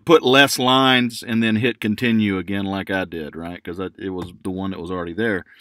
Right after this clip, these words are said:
But, um, yeah, so that's what I did, and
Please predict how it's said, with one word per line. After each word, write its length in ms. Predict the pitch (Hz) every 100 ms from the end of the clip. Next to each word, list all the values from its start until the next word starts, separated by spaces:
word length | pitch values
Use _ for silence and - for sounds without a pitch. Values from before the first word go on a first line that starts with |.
| - - - - -
But, 280 | 226 190 - _ _ -
um, 760 | 151 143 135 127 110 95 101 107 _ _ _ _ _ _ _ _ _ _ _ _ _ _ - - _ _ _ _ _ _ _ _ _ -
yeah, 400 | 131 175 131 - -
so 180 | - 160
that's 200 | 175 180
what 120 | 220
I 40 | 202
did, 320 | 170 165 - -
and 400 | 151 143 143 143